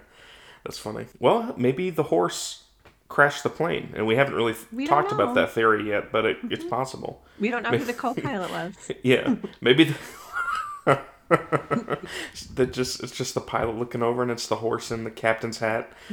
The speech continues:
Speaker 1: and the,
Speaker 2: <laughs>
Speaker 1: the, the pilot uniform. <laughs> Yeah, so back in the hatch,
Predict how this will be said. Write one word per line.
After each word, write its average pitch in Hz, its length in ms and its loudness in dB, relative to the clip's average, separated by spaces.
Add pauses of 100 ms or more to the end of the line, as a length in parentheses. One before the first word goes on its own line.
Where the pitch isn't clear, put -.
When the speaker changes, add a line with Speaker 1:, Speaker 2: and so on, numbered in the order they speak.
(160)
Speaker 1:
and 113 140 -2
the, 110 360 2 (100)
Speaker 2:
<laughs> 127 80 -18
Speaker 1:
the, 117 260 2 (120)
the 117 60 -2
pilot 117 400 0
uniform. 120 520 -4 (120)
<laughs> 185 100 2 (1000)
Yeah, 131 220 2
so 127 640 6
back 139 340 2
in 160 80 2
the 147 80 0
hatch, 135 480 0